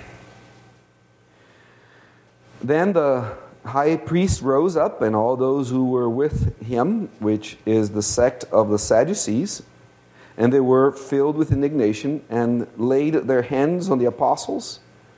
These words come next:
and put them in the common prison. So they were tried in front of, uh, uh, the, the Sanhedrin, and now they're in prison.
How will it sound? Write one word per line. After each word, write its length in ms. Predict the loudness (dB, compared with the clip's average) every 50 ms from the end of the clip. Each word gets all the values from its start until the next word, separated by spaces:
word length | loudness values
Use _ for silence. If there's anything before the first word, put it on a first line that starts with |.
| -20 -20 -18 -12 -10
and 120 | -8 -2
put 200 | 0 0 2 4
them 240 | 4 2 2 2 2
in 400 | 2 2 4 4 4 4 2 0 -2 -6 -4 -2
the 80 | -2 -2
common 380 | 0 0 0 0 2 0 -2
prison. 520 | -2 0 0 0 0 0 -2 -4 -4 -6 -8 -16 -20 -20 _ -20 _ _ _ _ _ _ _ _ _ _ _ _ _ _ _ _ _ -4
So 200 | 0 0 2 2
they 200 | 2 0 0 0
were 380 | 0 0 0 -2 -2 -4 -6 -10 -16 -12 -4
tried 360 | 0 2 2 2 2 2 0
in 220 | -2 -2 -4 -6
front 260 | -6 -4 -2 0 0
of, 160 | 0 0 0 2
uh, 60 | 2
uh, 400 | 2 2 2 0 0 0 0 0
the, 300 | -2 -2 0 0 0 0
the 240 | 0 0 -2 -2 -2 -6 -14 -10
Sanhedrin, 500 | -6 -4 -2 0 0 0 2 2 2 0
and 60 | 2
now 200 | 2 2 2 2
they're 400 | 2 2 2 2 2 2 0 0 -4 -10 -20 -20 -20 -18 -10 -6
in 180 | -4 -4 -4
prison. 720 | -4 -4 -2 0 0 2 2 2 2 2 2 0 -2 -6